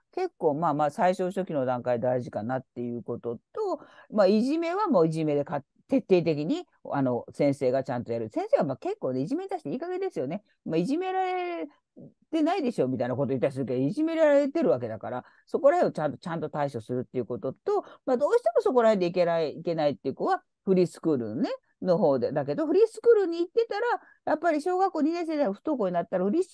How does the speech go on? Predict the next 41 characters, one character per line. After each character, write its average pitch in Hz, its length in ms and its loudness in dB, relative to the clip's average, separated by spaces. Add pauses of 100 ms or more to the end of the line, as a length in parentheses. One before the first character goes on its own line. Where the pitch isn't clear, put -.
(100)
ク 466 80 2
ー - 40 0
ル 392 80 2
に 277 100 2
行 254 80 -2
っ - 40 -18
た 277 160 -2
ら、 330 240 0 (880)
学 208 140 -6
校 320 120 -8
に 339 80 -2
は 320 60 0
行 320 80 -4
け 302 80 -2
な 302 100 2
い 285 60 0
け 277 100 -4
ど、 330 140 -2 (240)
小 339 140 -2
学 392 120 0
校 359 60 -2
二 359 140 -2
年 - 20 -4 (200)
生 427 80 2
の 392 160 0
分 381 280 0
の 403 240 -2 (180)
四 302 240 4
科 339 120 4
目 320 200 0
は 277 180 4
全 294 280 2
部 359 240 2
フ 254 60 -2
リ 202 100 2
ー 240 40 0
ス - 100 -16
ク 202 100 -2
ー - 20 -2
ル 202 60 -4
で 339 220 -2